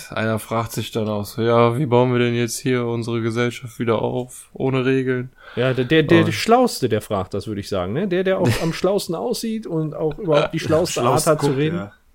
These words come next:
Speaker 2: Ja, der, der stellt sich natürlich so welche Fragen. Wie bauen wir jetzt hier wieder alles auf?
Speaker 1: Der Typ heißt bestimmt Goofy.
Speaker 2: Ja, oder Doofy.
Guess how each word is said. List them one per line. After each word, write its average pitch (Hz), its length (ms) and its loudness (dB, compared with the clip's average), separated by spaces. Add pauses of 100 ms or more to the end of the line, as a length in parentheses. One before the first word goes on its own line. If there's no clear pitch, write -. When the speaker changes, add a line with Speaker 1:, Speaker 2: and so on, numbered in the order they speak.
(280)
Speaker 2:
Ja, 147 260 2
der, 139 260 2
der 151 400 -2
stellt 175 320 0
sich 160 140 -2
natürlich 156 340 4
so 156 120 4
welche 143 200 2
Fragen. 110 360 2
Wie 160 100 2
bauen 156 260 2
wir 135 80 2
jetzt 117 120 -2
hier 135 120 0
wieder 120 160 0
alles 113 220 -4
auf? - 180 -10 (220)
Speaker 1:
Der 117 100 -2
Typ 135 240 4
heißt 131 220 4
bestimmt 127 320 -2
Goofy. 110 460 -2 (540)
Speaker 2:
Ja, 110 360 -2
oder 143 180 8
Doofy. 123 640 2